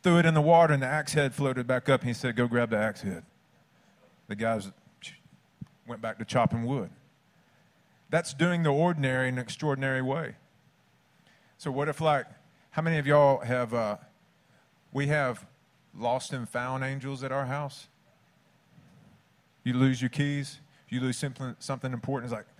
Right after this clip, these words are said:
"God, release the lost and found angels." And we've had where we've been looking for something. It's like,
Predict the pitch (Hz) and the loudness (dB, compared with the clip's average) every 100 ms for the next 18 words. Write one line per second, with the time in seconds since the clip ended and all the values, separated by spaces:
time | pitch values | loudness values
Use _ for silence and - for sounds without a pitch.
0 | - - - - 139 143 139 160 175 180 | -20 -20 -20 2 4 8 10 12 12 8
1 | 160 180 170 170 156 165 160 143 131 120 | 6 6 6 2 2 2 2 4 2 0
2 | 92 - - - - _ _ _ _ _ | -4 -10 -18 -20 -20 _ _ _ _ _
3 | _ _ _ _ _ _ _ _ _ _ | _ _ _ _ _ _ _ _ _ _
4 | 117 135 175 151 170 143 127 127 120 110 | -2 0 2 2 2 2 2 2 0 -4
5 | _ _ _ _ _ _ _ _ _ _ | _ _ _ _ _ _ _ _ _ _
6 | _ _ _ - 147 156 151 151 160 139 | _ _ _ 0 0 2 2 2 2 -2
7 | 127 - 135 - 135 127 120 | -4 -6 -6 -6 -6 -6 -6